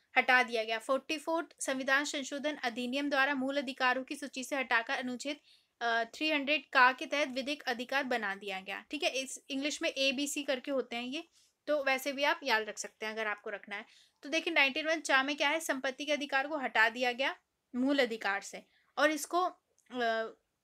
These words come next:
हमने किसमें थ्री, थ्री हंड्रेड का में विधिक अधिकार बना दिया। जो हमारा संपत्ति का अधिकार है वो हमारा विधिक अधिकार है, मूल अधिकार नहीं है।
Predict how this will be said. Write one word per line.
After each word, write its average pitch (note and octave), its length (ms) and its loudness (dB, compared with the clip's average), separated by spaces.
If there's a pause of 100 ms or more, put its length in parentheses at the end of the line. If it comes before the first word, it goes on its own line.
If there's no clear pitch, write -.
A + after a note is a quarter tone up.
(160)
हमने C#4 340 2
किसमें E4 380 -4
थ्री, - 280 -6
थ्री D4 220 -4
हंड्रेड D#4 340 0
का C#4 240 6
में D#4+ 120 0
विधिक C#4 380 0
अधिकार C#4 380 4
बना G#3 260 -6
दिया। G#3 120 -12
जो B3+ 100 -6
हमारा C#4+ 220 0
संपत्ति B3 440 -4
का D#4 100 0
अधिकार C4+ 300 0
है D#4 60 0
वो D#4+ 120 0
हमारा D#4+ 260 2
विधिक C4+ 400 -2
अधिकार G3+ 400 -6
है, G#3+ 60 -4
मूल B3+ 240 -2
अधिकार C#4+ 400 2
नहीं A3 220 -8
है। G#3 120 -18